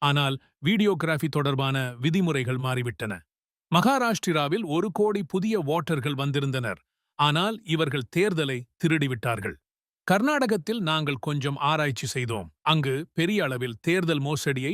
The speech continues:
நாங்கள் பிடித்தோம். நான் நீங்கள் பார்ப்பதற்கு black and white-ல் காண்பிக்கிறேன், தேர்தல் ஆணையத்துக்கும் காண்பிக்கிறேன். சரியா? black and white-ல் எப்படி மோசடி செய்கிறார்கள்? எங்கே செய்கிறார்கள்? எதைக் கொண்டு செய்கிறார்கள்? கர்நாடகத்தில் அந்த black and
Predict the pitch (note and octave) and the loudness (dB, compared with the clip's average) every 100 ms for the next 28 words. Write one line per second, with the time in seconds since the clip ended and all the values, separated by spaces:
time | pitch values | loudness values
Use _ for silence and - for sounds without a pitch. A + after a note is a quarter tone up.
0 | C#3 C3 C#3 - C#3 A2 B2 F#2+ - C#3 | -2 -2 -2 -2 -4 -4 -4 -6 -4 2
1 | D#3+ D3+ D#3+ D3 B2+ D3 E3 D#3+ D3 C3+ | 2 2 0 0 0 0 0 0 -2 -2
2 | - C#3+ B2+ D#3+ - C#3+ C3+ B2+ C#3+ C#3 | -4 -4 0 0 0 -2 -2 -2 -2 -2
3 | C3+ C#3 C3+ B2 C3 C3+ F3+ G#3 _ _ | -4 -2 -2 -4 -4 -2 -2 -4 _ _
4 | _ - E3 D#3 C#3 - C#3 E3 E3 C#3 | _ 0 0 2 0 2 2 4 2 0
5 | - A#2 C3+ E3+ C#3+ C3 A#2 B2 G2+ D#2+ | -4 -6 -4 0 0 0 -2 -4 -6 -8
6 | - F3 D3 B2+ F#2 - C3 D#3+ E3+ D#3 | -2 2 2 0 -4 -8 -2 0 2 0
7 | C#3+ B2+ C3 C3 A2 E2 D3 E3+ C4 A3 | -2 0 0 0 -2 -4 0 2 4 2
8 | D#3 D#3+ F3 D3 - C#3+ C#3 B2+ A2 G2 | 4 2 0 -2 -2 -2 -2 -2 -4 -8
9 | - E3+ A3 A#3 F#3 D#3 D#3 C3+ A#2+ - | 0 2 4 2 0 0 -2 -4 -8 -12
10 | _ _ - E3 B3 G3+ G3 E3 - D3 | _ _ 0 2 4 2 2 2 0 0
11 | C#3 B2+ A2+ F#2+ - D3 D#3+ E3 C#3 C3+ | 0 -2 -4 -8 0 2 4 2 2 -2
12 | A#2 B2+ A#2+ _ D3+ D3+ B2 A2+ E3 E3+ | -2 -4 -6 _ -4 -2 -2 2 2 2
13 | D#3+ D3 | -2 -2